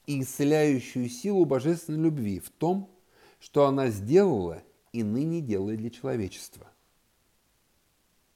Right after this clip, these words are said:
И мы торжественно обещаем быть бдительными и молиться, чтобы тот разум, который был во Христе Иисусе, был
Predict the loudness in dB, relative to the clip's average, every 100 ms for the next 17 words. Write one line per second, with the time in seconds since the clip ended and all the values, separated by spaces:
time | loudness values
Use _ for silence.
0 | _ _ _ -10 -8 -6 -8 -8 -4 -4
1 | -6 -8 -6 -6 -10 -10 -10 -10 -12 -18
2 | _ _ _ _ _ -14 -6 -4 -4 -6
3 | -6 -6 -6 -8 -8 -10 -14 _ _ -12
4 | -8 -6 -6 -8 -12 -20 -20 _ _ _
5 | _ _ _ _ _ _ -16 2 4 4
6 | 2 -2 -14 _ -4 -2 -2 -2 -4 -10
7 | -16 _ _ _ _ _ _ -6 0 4
8 | 4 8 8 8 2 0 -4 -4 0 2
9 | 2 -2 0 0 -2 -6 -2 0 0